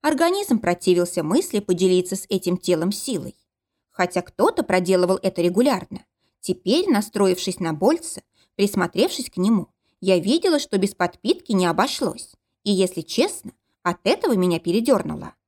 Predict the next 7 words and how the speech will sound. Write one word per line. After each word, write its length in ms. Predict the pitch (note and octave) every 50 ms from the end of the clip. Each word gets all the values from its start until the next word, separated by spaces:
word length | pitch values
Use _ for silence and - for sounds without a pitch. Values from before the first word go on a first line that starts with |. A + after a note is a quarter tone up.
| _ _
Как? 420 | _ - G#3+ C4+ B3+ - - _ _ _ _ _ _ _ _ _
Как 280 | - G4+ G4 F4 - -
можно 340 | G3 F#3+ - - F#3+ F#3
вливать 420 | D#3+ E3+ E3+ E3 F3 G3+ F4 G#4+ -
свое 360 | - - F#3 F#3+ F#3 F#3 F#3
живое 600 | F#3 - G3+ G3 F3+ F#3+ G3+ G3 F#3 F#3 F#3 F#3
в 320 | F3 E3 E3+ F#3 F3+ F3